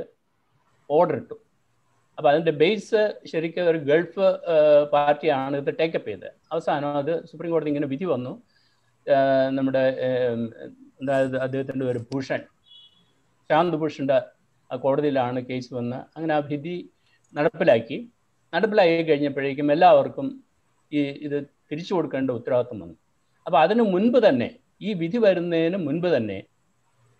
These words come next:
നമ്മളെ സംബന്ധിച്ചിടത്തോളം ഒരു അനുകൂലമായിട്ടുള്ള ഒരു തീരുമാനം വന്നത് നമ്മുടെ ടൂർ ഓപ്പറേറ്ററുടെ പൂൾ അക്കൗണ്ടിലേക്ക്, അപ്പൊ ഇവർക്ക്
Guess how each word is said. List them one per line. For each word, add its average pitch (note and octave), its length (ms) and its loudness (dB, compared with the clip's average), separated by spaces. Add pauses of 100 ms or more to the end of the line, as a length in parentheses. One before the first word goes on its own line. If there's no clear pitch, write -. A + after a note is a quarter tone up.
നമ്മളെ G3+ 300 2
സംബന്ധിച്ചിടത്തോളം C3 840 -4 (480)
ഒരു D3 100 0
അനുകൂലമായിട്ടുള്ള C#3+ 920 -2
ഒരു B2 180 -4
തീരുമാനം C3 520 -4
വന്നത് G#2 300 -8 (1800)
നമ്മുടെ F3+ 360 2
ടൂർ F3 280 0
ഓപ്പറേറ്ററുടെ C#3+ 760 2 (760)
പൂൾ F#3+ 220 4
അക്കൗണ്ടിലേക്ക്, C3 720 0 (120)
അപ്പൊ D3+ 160 -4
ഇവർക്ക് F3 540 0